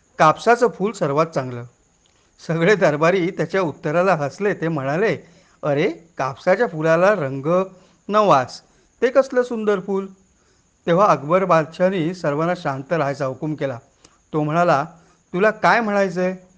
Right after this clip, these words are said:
कापसाचं फूल सर्वात चांगलं हे तुला कसं पटवता येईल?" त्यावेळी महेशदास म्हणाला, "महाराज,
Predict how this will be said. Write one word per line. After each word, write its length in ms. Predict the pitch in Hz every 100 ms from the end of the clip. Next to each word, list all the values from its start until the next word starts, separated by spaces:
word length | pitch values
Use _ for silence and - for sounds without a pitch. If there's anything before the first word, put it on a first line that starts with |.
| _ _ _ -
कापसाचं 460 | 143 135 185 180
फूल 280 | 170 165 196
सर्वात 380 | 220 156 143 180
चांगलं 420 | 180 139 147 175
हे 140 | 190 185
तुला 260 | 190 160
कसं 320 | 190 147 -
पटवता 400 | 220 226 180 139
येईल?" 140 | 131 120 _ _ _ _ _ _ _ _ _ _ _ _ _ _ _ -
त्यावेळी 300 | 147 143 170
महेशदास 600 | 170 135 156 139 156 151
म्हणाला, 400 | 147 151 180 131 143 - _ _ _ _ _ _ -
"महाराज, 400 | 139 151 170